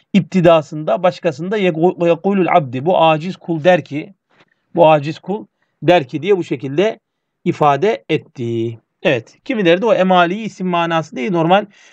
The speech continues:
kasidenin adı olarak zikrediyor, ona göre mana veriyor. Netice olarak yani ben tevhid ilmine dair bir kitaba başlıyorum ve bu kul,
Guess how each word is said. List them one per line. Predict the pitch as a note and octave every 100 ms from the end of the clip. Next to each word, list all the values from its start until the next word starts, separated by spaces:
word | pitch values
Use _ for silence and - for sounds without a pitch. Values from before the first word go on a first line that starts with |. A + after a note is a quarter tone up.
| _
kasidenin | - D#3 D#3+ D#3 G3+
adı | G3+ D#3+
olarak | E3 C#3 D#3 A3
zikrediyor, | - E3+ C#3+ C#3+ C3 F#3
ona | - E3+ D#3
göre | C#3 C#3+
mana | C#3 C#3+ G#3
veriyor. | F3 B2 G#2 - _ _ _ -
Netice | C4+ A3+ F3+
olarak | E3+ F#3+ A#3+ A3
yani | G3 F#3
ben | G#3 G#3 A3 _ _ _
tevhid | A3 G#3+ G3+
ilmine | F#3+ F#3 F#3 E3+
dair | D#3 G3+ A3+
bir | F#3
kitaba | E3 E3 F3 E3
başlıyorum | G#3+ G#3+ F3+ F3 A#3+ -
ve | F#3+ G3 G#3
bu | G3+
kul, | - G3+ B3+